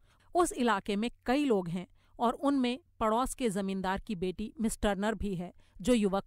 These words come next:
को बेगुनाह मानते हैं और जिन्होंने यही साबित करने के लिए लेस्ट्रेड को चुना है। वही लेस्ट्रेड जो स्कॉटलैंड यार्ड में काम करता है।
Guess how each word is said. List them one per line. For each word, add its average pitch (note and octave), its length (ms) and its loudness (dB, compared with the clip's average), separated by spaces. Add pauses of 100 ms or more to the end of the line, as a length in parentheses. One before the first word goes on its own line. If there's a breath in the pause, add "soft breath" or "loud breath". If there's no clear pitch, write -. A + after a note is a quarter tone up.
को G#3+ 120 0
बेगुनाह F#3 600 -4
मानते E3+ 400 -8
हैं F3+ 160 -12 (400 soft breath)
और B3 140 2
जिन्होंने A3 520 2 (220)
यही A#3 320 2
साबित G3 360 -4
करने F#3+ 300 -4
के F#3+ 160 -6
लिए F3 280 -6 (100)
लेस्ट्रेड G3 500 -2
को F#3+ 140 -6
चुना F3 280 -8
है। E3+ 200 -14 (640)
वही B3 200 4
लेस्ट्रेड G3+ 560 -2 (140)
जो A3 260 0
स्कॉटलैंड G#3+ 500 0
यार्ड F3 240 -2
में F#3+ 140 -6
काम F3 220 -6
करता F3+ 320 -10
है। C#4 200 -10